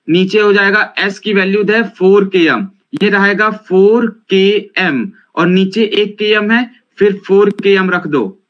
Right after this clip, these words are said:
क्योंकि substrate की value दिया हुआ है फ़ोर के एम, सिर्फ और सिर्फ value रखना है। ये आ जाएगा क्या,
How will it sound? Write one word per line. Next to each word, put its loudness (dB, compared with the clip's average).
क्योंकि 0
substrate -2
की 0
value 0
दिया -2
हुआ -2
है -6
फ़ोर -2
के 4
एम, 0
सिर्फ -2
और 0
सिर्फ 0
value 0
रखना 0
है। -4
ये 0
आ 0
जाएगा 0
क्या, 0